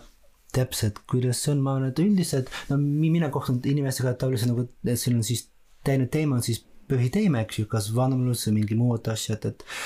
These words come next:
aga, aga üldiselt nagu Eesti mehed ei, ei otsi väga tihti abi, me teeme üldiselt, et, äh, et nagu, et Eesti inimesi ootavad üks kuni kolmkümmend aastat, et nad otsivad abi vaimse tervise häirete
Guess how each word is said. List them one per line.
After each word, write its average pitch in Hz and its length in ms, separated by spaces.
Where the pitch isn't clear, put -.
aga, 123 340
aga 120 380
üldiselt 147 500
nagu 120 260
Eesti 127 380
mehed 151 360
ei, 113 120
ei 123 200
otsi 120 160
väga 117 180
tihti 156 300
abi, 120 240
me 123 80
teeme 135 320
üldiselt, 135 540
et, 117 320
äh, 117 520
et 120 200
nagu, 120 280
et 123 180
Eesti 131 240
inimesi 127 320
ootavad 123 400
üks 170 240
kuni 120 160
kolmkümmend 120 600
aastat, 120 500
et 123 160
nad 117 80
otsivad 117 480
abi 123 300
vaimse 123 340
tervise 110 260
häirete 131 460